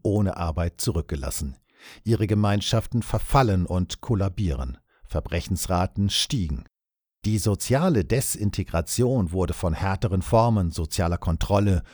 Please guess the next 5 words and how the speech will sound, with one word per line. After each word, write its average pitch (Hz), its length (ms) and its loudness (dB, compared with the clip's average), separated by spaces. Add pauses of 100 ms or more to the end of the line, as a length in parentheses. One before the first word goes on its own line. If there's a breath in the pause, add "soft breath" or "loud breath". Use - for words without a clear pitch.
(180 loud breath)
militarisierter 80 800 -2
Polizei 101 640 2
und 76 280 -6
Masseninhaftierung 87 1080 -2
begleitet. - 720 -4